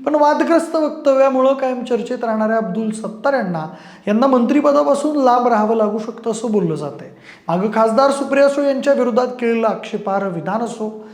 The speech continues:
किंवा मग गौतमी पाटीलच्या कार्यक्रमात स्टेजवर चढून पोलिसांनी लोकांना कसं मारावं हे सांगताना केलेलं निंदनीय विधान असो, सत्तार कायम त्यांच्या मंत्रिपदाच्या काळात वादग्रस्त हेडलाईन बनून राहिले.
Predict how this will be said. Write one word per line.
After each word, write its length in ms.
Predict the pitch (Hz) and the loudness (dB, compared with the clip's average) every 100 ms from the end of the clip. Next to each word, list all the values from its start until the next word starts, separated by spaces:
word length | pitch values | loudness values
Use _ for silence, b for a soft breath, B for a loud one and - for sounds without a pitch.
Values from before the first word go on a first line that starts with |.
| B B | B B
किंवा 160 | 240 254 | 0 2
मग 180 | 277 | 2
गौतमी 340 | 226 254 285 294 | 2 0 0 0
पाटीलच्या 500 | 302 269 294 - 294 | 0 0 0 0 0
कार्यक्रमात 560 | 269 240 233 233 233 | 0 0 0 -2 -2
स्टेजवर 680 | 240 - - 214 208 180 190 | -2 -6 -6 -4 -2 -2 -4
चढून 380 | 175 - 185 233 233 B B B | -4 -4 -4 -4 -4 B B B
पोलिसांनी 540 | 226 240 277 269 269 262 | 0 2 2 0 0 2
लोकांना 380 | 220 240 247 | 2 2 0
कसं 300 | 262 262 - | -2 -2 -2
मारावं 680 | 247 214 208 269 254 170 143 B B B | 0 0 2 2 2 2 -2 B B B
हे 80 | 214 | 0
सांगताना 460 | 233 220 220 240 | 0 0 0 0
केलेलं 600 | 247 226 208 208 208 208 | 0 2 2 2 0 -2
निंदनीय 440 | 180 170 190 190 190 | -2 -4 -4 -4 -4
विधान 380 | 156 160 175 262 | -4 -2 -2 -2
असो, 460 | 262 254 254 254 B B - | -2 0 -2 -2 B B -2
सत्तार 380 | 277 277 339 | 0 2 2
कायम 260 | 359 330 330 | 4 4 4
त्यांच्या 340 | 330 320 302 | 2 0 2
मंत्रिपदाच्या 720 | 330 277 294 285 285 277 285 | 2 2 0 0 0 0 -2
काळात 360 | 294 269 254 - | -2 2 0 0
वादग्रस्त 640 | 233 214 220 220 247 - 262 262 B B - | 0 0 -2 -4 -6 -4 -4 -4 B B -8
हेडलाईन 420 | 214 202 262 285 | -6 -2 -2 -2
बनून 220 | 269 277 269 | -4 -4 -4
राहिले. 240 | 247 247 | -6 -6